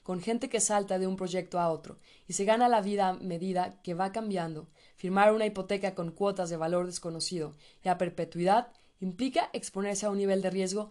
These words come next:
atípicamente elevado y a una prolífica fuente de miedos y ansiedades.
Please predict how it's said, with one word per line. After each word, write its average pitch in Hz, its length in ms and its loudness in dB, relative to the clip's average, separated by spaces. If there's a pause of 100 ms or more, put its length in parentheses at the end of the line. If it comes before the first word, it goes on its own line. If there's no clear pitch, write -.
(140)
atípicamente 220 800 -2
elevado 170 520 -2 (320)
y 185 80 -2
a 180 80 2
una 226 200 2
prolífica 226 580 -2
fuente 220 380 -4
de 196 100 -4
miedos 190 520 -4
y 202 100 -6
ansiedades. 160 760 -6